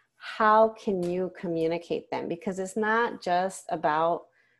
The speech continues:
figuring out what your boundaries are and then practicing them. It's also about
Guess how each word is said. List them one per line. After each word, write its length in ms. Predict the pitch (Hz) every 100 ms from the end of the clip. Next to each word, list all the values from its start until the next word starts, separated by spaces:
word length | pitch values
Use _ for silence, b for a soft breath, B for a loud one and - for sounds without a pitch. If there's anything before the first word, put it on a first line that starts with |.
| _
figuring 380 | - 170 170 165
out 100 | 160
what 120 | 156
your 100 | 147 151
boundaries 420 | 143 151 175 175
are 120 | 175
and 120 | 175
then 120 | 156
practicing 540 | 143 147 - 175 196 196
them. 300 | 202 208 220 _ _ _ _ _ _ _ _
It's 220 | 202 202
also 400 | 208 214 247 208
about 680 | 190 - 156 165 156 - -